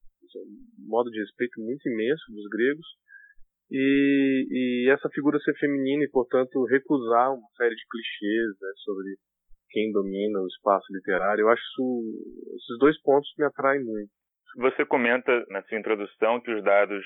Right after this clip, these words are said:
Speaker 2: biográficos a respeito de Safo são escassos e, em sua maior parte, duvidosos, né? Você poderia
Speaker 1: Sim.
Speaker 2: fazer um rápido resumo daquilo que se sabe e do que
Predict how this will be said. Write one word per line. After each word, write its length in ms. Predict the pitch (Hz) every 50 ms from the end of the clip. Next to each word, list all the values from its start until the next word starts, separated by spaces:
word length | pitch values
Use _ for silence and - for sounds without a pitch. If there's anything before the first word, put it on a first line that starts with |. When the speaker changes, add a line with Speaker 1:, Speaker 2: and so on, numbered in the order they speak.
| - - 90
Speaker 2:
biográficos 720 | 90 98 98 98 98 95 92 95 92 - _ - 95 87
a 60 | 98 92
respeito 460 | 90 90 - - - 95 95 _ 92
de 140 | 95 95 -
Safo 280 | - 104 104 - _ -
são 180 | - 117 113
escassos 800 | 113 - - - - 101 98 104 117 127 127 - - 113 104 95
e, 420 | 98 104 101 98 98 98 101 - _ _ _ _ _ - - - - - _ _ -
em 40 | -
sua 140 | - 110 107
maior 260 | 110 110 110 - _
parte, 540 | - 110 110 113 110 - - - 117 113 - -
duvidosos, 880 | - 113 104 127 117 101 110 104 104 101 101 95 87 90 92 90 90 95
né? 240 | 101 101 104 104 - _ _ _ _ -
Você 80 | 143
poderia 340 | 139 - 151 147 143 135 147
Speaker 1:
Sim. 60 | 139
Speaker 2:
fazer 320 | - 147 143 123 131 143 147
um 260 | 147 143 139 135 131
rápido 600 | - 104 113 123 - - 127 107 120 117 110 107 - -
resumo 680 | 98 104 110 107 92 95 110 120 143 147 143 127 113
daquilo 360 | 110 104 - - 113 104 104
que 120 | - -
se 100 | - - 107 - -
sabe 600 | - 107 117 131 143 139 120 107 113 107 104 - _ _ _
e 100 | 117 117 101
do 100 | 107 117
que 140 | - -